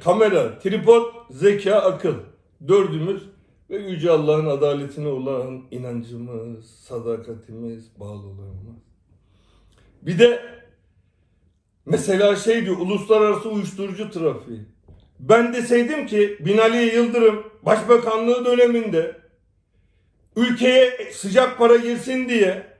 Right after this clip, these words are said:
özel gizli bir anlaşma yapıldı. Bu şekilde bu koordinasyon kuruldu devleti yargılatmak için. Bu kriminal bir olay. Kriminal bir olay bu. Eski başbakanın oğlu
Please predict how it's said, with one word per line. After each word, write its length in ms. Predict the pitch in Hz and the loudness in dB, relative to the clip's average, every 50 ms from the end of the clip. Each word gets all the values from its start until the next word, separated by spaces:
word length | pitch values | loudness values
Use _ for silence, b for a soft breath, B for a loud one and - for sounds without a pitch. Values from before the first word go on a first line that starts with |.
| _ _ - | _ _ -6
özel 420 | 180 202 202 254 262 247 233 - | -4 -2 2 4 4 4 4 0
gizli 340 | - 254 254 233 233 262 240 | 0 -2 -4 -4 -4 -4 2
bir 60 | 240 | 4
anlaşma 540 | 247 233 233 240 247 233 - - 214 247 262 | 4 4 4 2 0 0 -2 -2 -2 2 4
yapıldı. 640 | 262 247 240 240 240 226 208 185 202 208 202 - B B B B B B B | 4 4 4 2 0 0 2 2 0 0 0 -4 B B B B B B B
Bu 140 | 165 - 320 | -2 -2 -2
şekilde 560 | - - 294 269 - 254 269 262 262 277 277 | 0 0 0 0 -2 -4 -8 -4 -4 -4 -4
bu 100 | 277 - | -4 -6
koordinasyon 760 | - 262 262 269 240 269 269 277 262 240 240 247 262 247 233 - | 2 2 2 2 2 -2 -2 2 2 2 0 0 -2 -2 -2 -2
kuruldu 540 | 262 285 285 277 254 233 240 285 294 277 | -4 -4 -4 -4 -4 -4 -6 -8 -6 0
devleti 380 | 277 285 285 294 320 311 - 311 | 0 0 0 0 -4 -4 -2 2
yargılatmak 760 | 320 330 320 320 330 330 320 320 311 320 349 349 349 349 311 | 4 4 4 4 0 2 2 2 2 2 -4 -4 -4 -4 -6
için. 380 | 262 - - 175 151 - - - | -10 -12 -10 -12 -12 -12 -14 -12
Bu 240 | 170 311 339 - - | -4 -2 -2 -2 0
kriminal 580 | - 339 359 330 330 330 302 311 330 339 339 370 | 0 2 2 2 0 0 0 0 0 0 4 4
bir 180 | 427 415 403 | 4 4 4
olay. 180 | 403 370 349 339 - - - - - _ _ _ _ _ _ _ _ _ _ _ _ _ _ _ _ _ _ | 4 2 2 0 0 -6 -14 -20 -20 _ _ _ _ _ _ _ _ _ _ _ _ _ _ _ _ _ _
Kriminal 640 | - 208 233 277 285 320 320 311 330 349 370 359 349 | -6 -4 -4 -2 -2 -2 0 2 4 4 2 2 0
bir 60 | 339 | 0
olay 400 | 359 302 254 226 202 170 147 131 | 0 2 2 0 0 -2 -4 -4
bu. 220 | 117 110 110 104 - _ _ _ _ _ _ _ _ _ _ _ _ _ _ _ _ _ _ _ _ _ _ _ _ _ _ _ _ _ _ _ _ _ _ _ _ _ _ _ _ _ _ _ _ _ _ _ _ - | -10 -14 -16 -20 -20 _ _ _ _ _ _ _ _ _ _ _ _ _ _ _ _ _ _ _ _ _ _ _ _ _ _ _ _ _ _ _ _ _ _ _ _ _ _ _ _ _ _ _ _ _ _ _ _ -4
Eski 320 | 262 285 277 - 302 294 269 | -4 -2 -2 -2 -4 2 4
başbakanın 680 | 254 226 - - 202 208 - - 196 190 185 180 165 165 | 4 4 2 0 -2 -2 -2 0 -2 -2 -2 -2 -2 -2
oğlu 480 | 156 156 147 147 175 226 - - - | 0 -2 -2 -2 -4 -6 -6 -8 -18